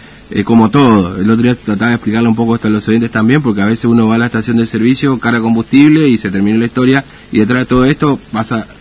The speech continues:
un montón de cosas en la cadena de comercialización, eh, para que llegue a, a un precio eventualmente para, para, para lo que está pasando de Palma Largo, refinerías y etcétera, ¿no? Para que uno vaya y cargue combustible.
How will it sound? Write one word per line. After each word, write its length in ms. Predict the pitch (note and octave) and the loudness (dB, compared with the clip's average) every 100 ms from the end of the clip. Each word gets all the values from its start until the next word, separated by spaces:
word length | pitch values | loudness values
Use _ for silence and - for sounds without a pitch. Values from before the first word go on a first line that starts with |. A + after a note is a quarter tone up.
| - - - | -20 -18 0
un 140 | A#2 | 2
montón 420 | A#2+ B2 A2+ E3 | 4 4 2 4
de 80 | D#3 | 4
cosas 300 | A#2+ C#3 B2 | 4 0 -2
en 80 | A2 | -2
la 100 | G#2+ | -2
cadena 300 | G#2+ A2 A#2 | -2 0 0
de 60 | A2+ | 0
comercialización, 880 | A2+ A2+ A2+ A2+ A2+ B2+ C3 B2+ D3 - - - - - | 2 2 2 -2 -2 -2 0 0 -2 -10 -20 -20 -18 -4
eh, 240 | G#2 G2 | 0 0
para 320 | G#2+ G#2+ G#2 - | 0 0 -2 -2
que 100 | G2+ | 0
llegue 220 | G#2 B2+ | 2 2
a, 60 | C3 | 2
a 40 | A#2+ A2+ | 2 2
un 120 | A2+ | 2
precio 420 | B2 C#3 D3+ D#3+ | 2 0 2 2
eventualmente 600 | A#2+ G#2 G#2+ A2+ A#2 B2+ | 4 2 0 0 0 -2
para, 420 | A#2 G2+ F#2+ F2 - - - - - | -4 -2 -2 -6 -12 -20 -20 -16 -6
para, 300 | F#2+ F#2 E2+ | -4 -4 -4
para 320 | G2 F#2+ F#2 G#2+ | -4 -2 -4 -2
lo 140 | G2 | -2
que 80 | G2 | 0
está 160 | G2 A#2 | -2 -2
pasando 320 | A2+ A#2+ A2+ | 0 0 2
de 80 | G#2 | 0
Palma 260 | G#2 A2 | 0 0
Largo, 380 | A2+ A#2+ A#2+ A2+ | 2 2 2 0
refinerías 840 | G#2 G2+ G#2 G#2 A#2 A#2 A2+ G#2 | -2 -2 0 2 4 4 2 -2
y 60 | G2+ | -4
etcétera, 440 | F#2 G2 F#2 F#2 | -2 -4 -4 -4
¿no? 220 | G2 A#2 | -2 -2
Para 200 | A2 G2+ | -2 -4
que 80 | F#2+ | -2
uno 200 | G#2 A2+ | 0 0
vaya 380 | G#2+ A2 A#2 A2 | 0 0 0 0
y 60 | F#2+ | -2
cargue 240 | G#2+ G#2 | -2 -2
combustible. 600 | G2 F#2+ G2 D#3+ B2+ F2+ | -2 -4 0 4 4 2